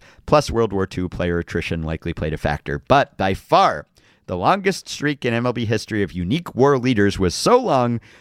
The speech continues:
that it spanned three different cities. The Philadelphia slash Kansas City slash Oakland Athletics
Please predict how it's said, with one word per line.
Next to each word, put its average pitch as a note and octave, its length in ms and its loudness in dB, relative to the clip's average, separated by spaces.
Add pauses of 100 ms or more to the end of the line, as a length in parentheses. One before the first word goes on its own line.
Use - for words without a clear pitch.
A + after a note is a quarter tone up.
(140)
that G2+ 120 2
it G2 140 -2
spanned D#3 400 2
three E3 320 0
different E3+ 340 2
cities. F#2 500 2 (360)
The F#2 80 0
Philadelphia C#3+ 680 4
slash D#3+ 440 0
Kansas F#3+ 340 -4
City G#2+ 260 -2
slash C#3 540 2
Oakland B2+ 340 0
Athletics F#2 640 0